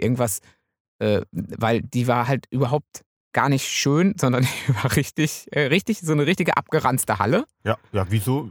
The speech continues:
Speaker 2: ein Parkhaus. Sind wir
Speaker 1: Ja, ein
Speaker 2: wieder beim
Speaker 1: Parkhaus.
Speaker 2: Parkhaus?
Speaker 1: Ja, doch,
Speaker 2: Wie so
Speaker 1: genau.
Speaker 2: eine
Speaker 1: Ja,
Speaker 2: Etage
Speaker 1: stimmt.
Speaker 2: vom Parkhaus.
Speaker 1: Ja, eine Etage beim Parkhaus,
Speaker 2: Ja.
Speaker 1: so richtig. Aber, äh, auch schon nicht das schönste Parkhaus,
Speaker 2: Mhm.
Speaker 1: auch schon ein paar Tage alt.
Speaker 2: Mhm.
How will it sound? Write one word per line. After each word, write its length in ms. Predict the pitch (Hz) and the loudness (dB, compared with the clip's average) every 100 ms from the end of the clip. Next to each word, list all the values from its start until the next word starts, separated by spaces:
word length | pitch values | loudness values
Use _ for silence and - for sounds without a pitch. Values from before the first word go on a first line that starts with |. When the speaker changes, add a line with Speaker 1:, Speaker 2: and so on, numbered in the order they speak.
| - | -6
Speaker 2:
ein 140 | 120 | -6
Parkhaus. 540 | 104 165 - 104 104 - | -2 -4 -2 -2 -2 -6
Sind 280 | 113 120 110 | -8 -6 0
wir 120 | 139 | 4
Speaker 1:
Ja, 60 | 226 | 4
ein 60 | |
Speaker 2:
wieder 100 | 247 | 4
beim 140 | 247 143 | 2 2
Speaker 1:
Parkhaus. 240 | 139 113 | 0 0
Speaker 2:
Parkhaus? 200 | 127 160 | 0 2
Speaker 1:
Ja, 60 | 277 | 2
doch, 160 | 240 139 | 2 2
Speaker 2:
Wie 60 | |
so 60 | 214 | 2
Speaker 1:
genau. 100 | 226 190 | 2 4
Speaker 2:
eine 80 | |
Speaker 1:
Ja, 80 | 190 | 2
Speaker 2:
Etage 180 | 254 160 | 2 0
Speaker 1:
stimmt. 140 | 175 240 | 0 0
Speaker 2:
vom 140 | 262 | 0
Parkhaus. 260 | 170 170 143 | -2 0 2
Speaker 1:
Ja, 180 | 247 302 | 2 4
eine 180 | 277 | 2
Etage 300 | 196 190 175 | 2 2 2
beim 180 | 160 147 | 2 0
Parkhaus, 320 | - 214 - | -2 -4 0
Speaker 2:
Ja. 60 | 151 | -2
Speaker 1:
so 80 | 160 | 0
richtig. 220 | 214 - - - - - | -2 -2 -10 -20 -16 -4
Aber, 240 | 156 175 | 0 0
äh, 100 | - - - - - | 0 -2 -2 -2 0
auch 100 | 180 | 0
schon 120 | 190 | 2
nicht 100 | 185 | 2
das 80 | 165 | 0
schönste 320 | - 220 - 220 | 2 2 0 -4
Parkhaus, 460 | 240 226 220 220 | -2 0 2 0
Speaker 2:
Mhm. 40 | 185 | 2
Speaker 1:
auch 120 | - | -2
schon 80 | 160 | 0
ein 40 | |
paar 140 | 147 151 | -2 0
Tage 320 | 147 139 - | 0 0 0
alt. 260 | 214 254 - | 0 -2 -2
Speaker 2:
Mhm. 220 | 143 | 0